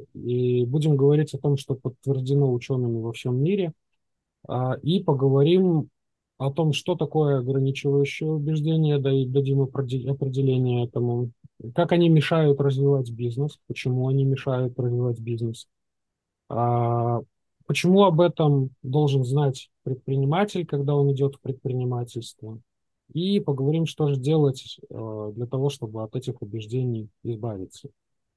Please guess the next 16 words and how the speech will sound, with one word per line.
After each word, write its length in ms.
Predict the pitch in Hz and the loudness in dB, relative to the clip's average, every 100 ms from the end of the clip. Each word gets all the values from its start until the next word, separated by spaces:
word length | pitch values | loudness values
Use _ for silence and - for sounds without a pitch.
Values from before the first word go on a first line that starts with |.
| _ - | _ -8
И 60 | |
сегодня 360 | - 170 185 180 | 2 4 6 6
у 60 | |
меня 260 | 160 160 170 | 6 6 4
в 60 | 151 | 4
гостях 500 | 147 - 151 139 - | 2 2 -2 -2 -2
Катерина 540 | 131 143 143 139 131 | -2 2 2 2 2
Обухова, 760 | 131 185 202 190 170 160 139 - | 0 -2 0 2 2 2 0 -4
э, 200 | 117 117 | -6 -6
бизнес-коуч, 960 | 120 160 160 143 - 170 175 190 190 - | -4 -2 2 0 0 0 2 0 -4 -6
трекер 520 | 143 147 156 165 156 | 0 0 0 -2 -2
и 200 | 139 135 | 0 2
Н 120 | 139 | 4
Д 120 | 131 139 | 4 4
Р-терапевт, 880 | 139 135 135 120 120 135 151 175 _ _ | 2 0 -4 -6 -4 -2 -2 -2 _ _
бизнес-расстановщик. 1300 | 110 127 143 139 127 127 123 - 123 127 127 - 165 | -6 0 4 4 2 -2 -4 -4 -2 0 -4 -8 -10